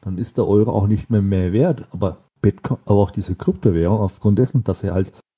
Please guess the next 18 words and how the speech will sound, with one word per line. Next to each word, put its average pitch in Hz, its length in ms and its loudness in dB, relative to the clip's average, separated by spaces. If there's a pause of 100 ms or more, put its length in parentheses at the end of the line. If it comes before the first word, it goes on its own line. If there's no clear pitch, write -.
(180)
einen - 80 -4
Anschlag 117 580 0
haben, 87 540 -2 (100)
werden 123 480 2
die 120 300 0 (300)
einfach 98 400 -2
nicht 110 240 0
mehr 90 160 2
sein. 113 520 0 (280)
Und 92 180 -4
deswegen - 460 -4
ist - 220 -2
der 85 180 0
Wert 90 320 0
einfach 92 440 -4
auch 90 360 -4 (960)
mehr 95 680 0
wert. 98 480 0